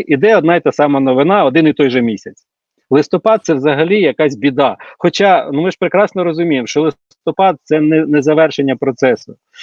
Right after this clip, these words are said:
Навіть для Байдена, який подобається комусь чи не подобається, старий він чи молодий, він ще буде рулить, ну, як мінімум півроку. Да? Про це у нас ніхто не говорить. Ну, і точно так же, і там же ж так продається. Я от слідкую за тією компанією, що в Сполучених Штатах відбувається.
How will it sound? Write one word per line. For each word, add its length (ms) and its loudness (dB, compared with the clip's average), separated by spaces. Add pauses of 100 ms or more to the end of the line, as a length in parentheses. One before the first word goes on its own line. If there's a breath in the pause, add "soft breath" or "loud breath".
(140 loud breath)
Навіть 300 2
для 160 4
Байдена, 520 2
який 280 -2
подобається 600 0
комусь 280 -2
чи 120 -4
не 120 -2
подобається, 560 0
старий 340 0
він 140 2
чи 140 -6
молодий, 420 0 (220 loud breath)
він 160 2
ще 160 0
буде 320 2
рулить, 400 2
ну, 120 2
як 140 0
мінімум 340 2
півроку. 640 0
Да? 200 2 (300 loud breath)
Про 120 0
це 180 0
у 80 4
нас 240 0
ніхто 300 -4
не 100 -2
говорить. 480 -4 (460 loud breath)
Ну, 200 4
і 160 0
точно 300 0
так 180 2
же, 80 0
і 100 -4
там 240 0
же 80 0
ж 120 -8
так 140 -4
продається. 600 -2
Я 80 4
от 260 -2
слідкую 440 -2
за 100 0
тією 260 0
компанією, 440 0
що 120 -6
в 40 -2
Сполучених 420 -10
Штатах 380 0
відбувається. 640 0